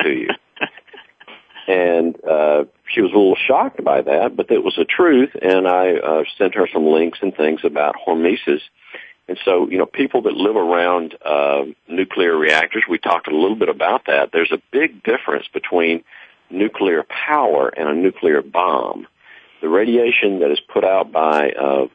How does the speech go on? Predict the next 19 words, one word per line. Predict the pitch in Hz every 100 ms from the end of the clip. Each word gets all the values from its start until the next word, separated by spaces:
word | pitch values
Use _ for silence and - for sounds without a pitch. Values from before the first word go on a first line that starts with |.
| -
a | -
nuclear | 82 98 - 90 80 73 - -
bomb | 90 104 107 101 -
is | 73 69 69 _ _
nothing, | 90 92 127 147 73 67 65 - _ _ -
uh, | -
it | 55 65 - - -
is | - -
no | 110 -
comparison | - - 120 117 104 - 71 69 -
to | 80 76 - - - _ -
small | - 95 107 107 78
emits | 82 85 95 95 - -
of | 82 80
radiation. | 90 85 85 101 - 67 67 _ - - - - _
Uh, | 76 71 71 71 69 - - -
there's | 110 113
radiation | 147 156 113 - 80
everywhere. | 98 92 71 53 - -